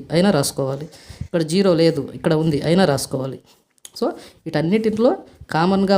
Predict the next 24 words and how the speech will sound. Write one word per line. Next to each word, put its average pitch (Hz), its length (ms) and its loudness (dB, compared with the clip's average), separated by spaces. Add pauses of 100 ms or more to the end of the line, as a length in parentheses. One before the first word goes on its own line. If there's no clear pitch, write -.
ఉన్నా, 196 160 2 (100)
లేదంటే 180 340 2 (380)
కామన్గా 180 420 0
లేకపోయినా, 175 480 0 (420)
అన్నిటినీ 226 340 4 (120)
కలిపి 196 220 4 (120)
ఒక 175 180 -4
సెట్గా 190 380 2
రాసుకుంటే 151 520 0 (1800)
దాన్ని 170 280 2
మనము 165 240 0 (600)
యూనియన్ 180 380 4
తోటే 151 200 2 (140)
చూపిస్తామన్నమాట. 131 680 -6 (360)
So, - 120 -2
ఇప్పుడు 208 180 4
ఇది 165 140 2
ఆన్సర్. 143 260 -2 (300)
ఇది 175 100 -6 (120)
ఎలా 247 120 2 (120)
ఉంది? 160 260 0 (680)
సేమ్ 226 380 4 (920)
బి 214 120 4 (240)
ఎలా 165 140 6